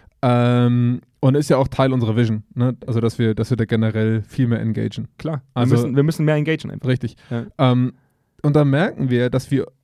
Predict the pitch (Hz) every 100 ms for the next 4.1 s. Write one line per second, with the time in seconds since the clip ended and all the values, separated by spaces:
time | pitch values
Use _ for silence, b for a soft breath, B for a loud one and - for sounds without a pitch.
0 | _ - 127 165 202 190 151 127 156 190
1 | - - 107 113 135 - _ _ _ 147
2 | 160 170 - - - _ _ 151 170 170
3 | 143 135 - - 165 208 175 113 110 123
4 | 160